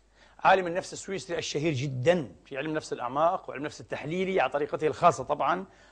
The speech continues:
التي تجاوز بها سيغموند فرويد، وهو كارل غوستاف يونغ. سماها ظاهرة التواقد أو التزامن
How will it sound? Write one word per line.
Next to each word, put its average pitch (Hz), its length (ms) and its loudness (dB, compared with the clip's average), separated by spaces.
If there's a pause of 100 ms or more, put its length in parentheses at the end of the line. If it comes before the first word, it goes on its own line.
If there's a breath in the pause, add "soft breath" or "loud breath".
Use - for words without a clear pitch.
(200 soft breath)
التي 147 260 -4
تجاوز 156 320 4
بها 143 240 -2
سيغموند 139 400 -6
فرويد، 202 480 2 (280 soft breath)
وهو 156 200 4
كارل 175 360 4
غوستاف 143 400 2
يونغ. 147 320 2 (760 soft breath)
سماها 175 440 4
ظاهرة 175 480 4
التواقد 151 760 -8 (720 soft breath)
أو 190 220 8
التزامن 139 880 -4